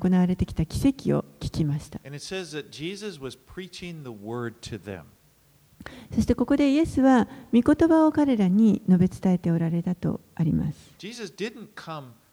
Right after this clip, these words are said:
Speaker 2: just to heal people. He came to teach them about the kingdom of God. And he used his miracles to do that.
Speaker 1: イエスはただ人々を癒すために、た-、ためだけに来られたわけではありません。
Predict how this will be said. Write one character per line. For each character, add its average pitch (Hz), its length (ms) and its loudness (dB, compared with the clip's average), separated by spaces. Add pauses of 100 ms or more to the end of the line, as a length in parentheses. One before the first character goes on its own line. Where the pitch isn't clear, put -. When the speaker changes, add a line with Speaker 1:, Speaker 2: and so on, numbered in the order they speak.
(160)
Speaker 2:
just 160 360 -10
to 127 100 -16
heal 127 480 -8
people. 110 360 -16
He 123 120 -12
came 165 300 -14
to 131 120 -16 (120)
teach - 480 -14
them 104 380 -10 (360)
about 120 360 -6
the 113 80 -10
kingdom 135 520 -8
of 95 140 -12
God. 101 480 -4
And 123 100 -8
he 139 40 -10
used 196 440 -10
his 127 160 -10
miracles 110 540 -10
to 110 120 -16
do 123 200 -12
that. 117 160 -12 (720)
Speaker 1:
イ 269 80 4
エ 330 80 6
ス - 160 0
は 269 200 6
た - 280 0
だ 359 140 2
人 320 220 2
々 285 320 4
を 214 40 8
癒 254 240 6
す - 80 -6
た 262 120 4
め 269 140 4
に、 233 200 2 (440)
た-、 208 160 -2
た - 220 0
め 240 100 4
だ 240 140 4
け 302 140 2
に 247 180 2
来 - 140 2
ら 196 120 4
れ 185 60 0
た 170 140 2
わ 190 100 4
け 208 100 2
で 196 80 4
は 160 80 4
あ 165 60 0
り 165 100 2
ま 165 140 2
せ 156 140 0
ん。 196 120 -2